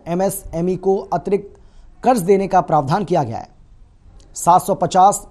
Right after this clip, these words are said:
नए ई लैब्स बनेंगे। गांव और शहरों में अस्सी लाख नए मकान बनाने का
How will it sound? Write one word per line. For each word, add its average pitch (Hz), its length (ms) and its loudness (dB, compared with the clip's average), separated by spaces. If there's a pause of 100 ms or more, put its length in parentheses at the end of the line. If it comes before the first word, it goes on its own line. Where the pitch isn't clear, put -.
नए 202 420 0
ई 220 100 -2
लैब्स 185 280 2
बनेंगे। 185 480 -2 (2000)
गांव 190 240 8
और 233 320 6
शहरों 208 300 4
में 135 160 -4 (160)
अस्सी 254 300 0
लाख 202 380 6 (380)
नए 220 220 0
मकान 196 300 0
बनाने 175 300 0
का 160 260 0